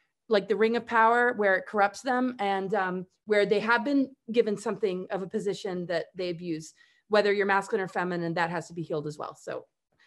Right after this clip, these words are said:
I'll kinda leave it at that. I, I know there's a lot more and maybe there's some points I missed, but what it comes down to is just like, great, you like astrology? Great. You wanna go to church? Awesome. Who cares? The whole point is, at the end of the day, are you a good person?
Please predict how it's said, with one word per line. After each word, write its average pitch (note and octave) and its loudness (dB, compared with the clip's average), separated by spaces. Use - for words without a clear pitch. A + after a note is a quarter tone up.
I'll A#3+ -6
kinda D#4+ 4
leave C#4 0
it A3+ 4
at A3 4
that. G3+ 4
I, G3 2
I G#3+ 4
know A#3+ 2
there's A3+ 4
a G#3+ -2
lot F#3+ 0
more F#3 0
and F#3+ -4
maybe F#3+ -4
there's F#3+ -4
some G#3 -8
points F#3+ -10
I F#3+ -6
missed, F#3 -8
but E3+ -8
what C#4 4
it D4 -2
comes D4+ 2
down D#4+ 4
to C#4 0
is A#3+ -2
just B3+ -6
like, A#3+ 2
great, G4+ 0
you B3+ -4
like B3+ 2
astrology? C#4+ 2
Great. F#4+ -2
You A#3+ -6
wanna C4 0
go C4 4
to A#3+ -2
church? E4 -6
Awesome. E4 2
Who D#4 2
cares? - 0
The C4 -4
whole E4+ 0
point E4+ 0
is, D#4+ -2
at B3 -6
the C#4 -4
end C4+ -2
of A3 -10
the A#3+ -8
day, A3+ 0
are G3 -4
you G#3 -2
a G3 -2
good G#3+ -6
person? F3 -10